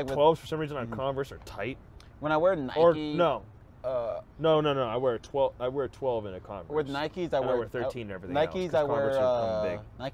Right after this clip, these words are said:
Speaker 1: Nikes, I wear twelve. These ones are actually ten. And then, uh, I think, like, uh, Adidas, I wear t-, uh, elevens.
Speaker 2: Yeah.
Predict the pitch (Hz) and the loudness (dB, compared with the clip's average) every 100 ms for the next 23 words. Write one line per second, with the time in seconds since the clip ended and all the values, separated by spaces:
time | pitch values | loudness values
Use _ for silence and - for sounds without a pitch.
0 | 156 143 135 127 127 113 110 104 - - | -4 -2 -2 -2 -2 0 -2 -4 -18 -20
1 | - - - 156 240 202 143 139 135 131 | -20 -20 -2 2 2 2 4 4 4 2
2 | 120 107 147 107 98 - - - - - | -2 -6 -6 -6 -10 -18 -20 -20 -20 -14
3 | 139 135 135 131 127 123 117 113 107 92 | -8 -4 -4 -4 -6 -4 -2 -2 -4 -8
4 | - - 120 123 156 135 127 110 - - | -18 -16 -14 -8 -8 -4 -4 -4 -12 -20
5 | - - - - - 123 117 107 - 120 | -20 -20 -18 -18 -10 -6 -6 -6 -8 -8
6 | 123 117 110 107 110 104 - - 107 95 | -6 -4 -2 -2 -2 -6 -8 -10 -8 -6
7 | 98 90 87 87 - - - 113 95 | -6 -8 -12 -16 -20 -20 -14 -8 -6